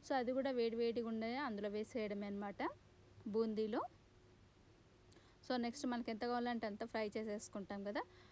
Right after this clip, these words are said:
ఇవి పల్లీలు కూడా అలాగే, వేరుశనగ అంటారు, పల్లీలు అంటారు. So నాకు ఎక్కువ పల్లీలు అనే వచ్చేస్తుంది. So ఇంతకుముందు మనం వెల్లుల్లి అవన్నీ ఉంచుకున్నాం. So రోట్లో వేసుకొని దంచుకోవాలి, కచ్చాబచ్చగా దంచుకోవాలి. వెల్లుల్లి బాగా కొద్దిగా క్రష్ అయ్యేంత వరకు దం-, దంచుకోవాలి.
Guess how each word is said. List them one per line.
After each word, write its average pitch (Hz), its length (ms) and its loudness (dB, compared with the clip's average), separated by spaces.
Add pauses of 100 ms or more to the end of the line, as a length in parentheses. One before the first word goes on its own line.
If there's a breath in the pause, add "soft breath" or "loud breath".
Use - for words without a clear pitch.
(260 loud breath)
ఇవి 240 160 2
పల్లీలు 226 400 2
కూడా 220 180 4
అలాగే, 208 400 0 (160)
వేరుశనగ 220 500 -2
అంటారు, 214 340 -2 (100)
పల్లీలు 208 360 -2
అంటారు. 190 380 -4
So 254 260 -2
నాకు 196 320 -4
ఎక్కువ 208 200 -4
పల్లీలు 208 340 0
అనే 202 180 -2
వచ్చేస్తుంది. 208 520 -4 (360 loud breath)
So 330 120 6
ఇంతకుముందు 302 320 6
మనం 269 280 4
వెల్లుల్లి 254 400 4
అవన్నీ 240 320 4
ఉంచుకున్నాం. 233 460 0
So 262 160 -2
రోట్లో 247 360 0
వేసుకొని 254 380 0
దంచుకోవాలి, 254 600 0
కచ్చాబచ్చగా 240 560 -2 (420 loud breath)
దంచుకోవాలి. 240 500 2
వెల్లుల్లి 254 640 2
బాగా 226 340 0 (200)
కొద్దిగా 226 280 0
క్రష్ 233 300 -6
అయ్యేంత 240 220 0
వరకు 226 240 -2
దం-, 240 300 0 (300)
దంచుకోవాలి. 214 760 0